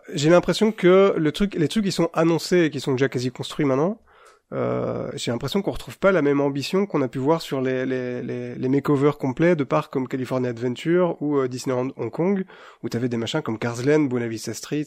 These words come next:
World of Color, et à Hong Kong il y avait Mystic Manor, Grizzly Gulch, un nouveau château.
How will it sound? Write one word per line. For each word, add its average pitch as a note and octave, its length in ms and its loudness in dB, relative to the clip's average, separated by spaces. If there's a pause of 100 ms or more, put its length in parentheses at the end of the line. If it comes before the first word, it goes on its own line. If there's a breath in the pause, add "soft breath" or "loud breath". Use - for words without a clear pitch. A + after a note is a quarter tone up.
World B2 180 -6
of A2+ 120 -12
Color, C#3+ 420 0
et C3 40 -2
à A#2+ 60 -2
Hong A#2+ 100 -2
Kong C3 220 -2
il A#2+ 40 -2
y - 40 -2
avait A2+ 100 -4
Mystic A#2+ 360 -8
Manor, C3 320 -2
Grizzly A2+ 300 -6
Gulch, D3+ 300 0
un C3 40 -2
nouveau B2+ 200 0
château. D#3+ 380 0